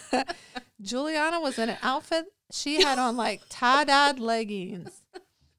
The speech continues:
and a really cute gray sweater with, like, glittery snowflakes. I mean, it don't match, like, a thing. No, I was like,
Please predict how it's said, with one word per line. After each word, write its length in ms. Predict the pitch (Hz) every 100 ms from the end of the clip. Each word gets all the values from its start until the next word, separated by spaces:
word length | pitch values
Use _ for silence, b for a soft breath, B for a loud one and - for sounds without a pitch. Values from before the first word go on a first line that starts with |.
| -
and 140 | 214 214
a 40 |
really 280 | 214 226 240
cute 320 | - 262 247
gray 260 | 277 220 220
sweater 420 | - - 220 220
with, 200 | 202 196 196
like, 300 | 185 185 - _ _ _ _ _ _ _ _ _ 202
glittery 920 | 208 208 214 214 208 202 202 196 190
snowflakes. 800 | - - 226 214 - 170 170 - _ 185
I 60 |
mean, 180 | 202 208
it 120 | 247
don't 160 | 240 190
match, 260 | 202 185
like, 160 | 196 175
a 80 | -
thing. 540 | - 220 214 180 180
No, 360 | 226 226 196 -
I 140 | 214 208
was 220 | 226 -
like, 220 | 180 165